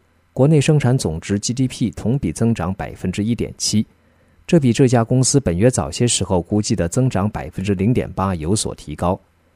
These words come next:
美国商务部周四说，第一季度G D P同比增长百分之二，比之前公布的增长百分之一点三上修。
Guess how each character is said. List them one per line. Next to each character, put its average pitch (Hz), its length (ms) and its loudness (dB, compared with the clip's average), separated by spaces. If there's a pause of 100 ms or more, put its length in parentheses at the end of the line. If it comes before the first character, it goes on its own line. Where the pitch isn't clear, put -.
(360)
美 104 140 2
国 120 120 6
商 143 200 2
务 147 100 2
部 117 180 2
周 113 160 2
四 120 240 0
说， 78 300 -4 (480)
第 156 180 0
一 165 60 2
季 151 160 2
度 123 140 6
G 120 160 -2
D 127 120 0
P 127 160 0
同 117 240 0
比 98 140 -2
增 113 220 0
长 95 180 -4
百 80 220 -10
分 90 180 -6
之 95 140 -2
二， 107 160 0 (360)
比 104 140 2
之 156 180 4
前 107 220 0
公 123 160 2
布 127 160 2
的 90 100 0
增 123 220 0
长 98 180 0
百 76 200 -8
分 - 120 -8
之 98 120 -2
一 117 100 -2
点 110 180 -6
三 101 300 -2
上 85 240 -4
修。 101 260 0